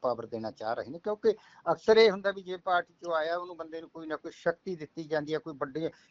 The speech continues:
ਕਿਉਂਕਿ ਕੇਂਦਰ ਦੇ ਪਾਸ ਬੜੇ ਬੜੇ ਅਹੁਦੇ ਨੇ, ਬੜਾ ਕੁਝ ਹੈ, ਕੋਈ ਇੰਨੀ ਇੰਪੋਰਟੈਂਸ ਦੇ ਕੇ, ਇੰਪੋਰਟੈਂਟ ਅਹੁਦਾ ਦੇ ਕੇ ਉਹਨੂੰ ਵਧਾਇਆ ਜਾ ਸਕਦਾ ਹੁੰਦਾ, ਇੱਕ ਲੀਡਰਸ਼ਿਪ ਉਭਾਰੀ ਜਾ ਸਕਦੀ ਹੈ।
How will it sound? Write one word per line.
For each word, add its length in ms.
ਕਿਉਂਕਿ 220
ਕੇਂਦਰ 340
ਦੇ 100
ਪਾਸ 280
ਬੜੇ 160
ਬੜੇ 300
ਅਹੁਦੇ 260
ਨੇ, 120
ਬੜਾ 180
ਕੁਝ 220
ਹੈ, 160
ਕੋਈ 460
ਇੰਨੀ 240
ਇੰਪੋਰਟੈਂਸ 520
ਦੇ 120
ਕੇ, 120
ਇੰਪੋਰਟੈਂਟ 600
ਅਹੁਦਾ 340
ਦੇ 260
ਕੇ 200
ਉਹਨੂੰ 200
ਵਧਾਇਆ 360
ਜਾ 160
ਸਕਦਾ 400
ਹੁੰਦਾ, 220
ਇੱਕ 140
ਲੀਡਰਸ਼ਿਪ 460
ਉਭਾਰੀ 340
ਜਾ 160
ਸਕਦੀ 280
ਹੈ। 60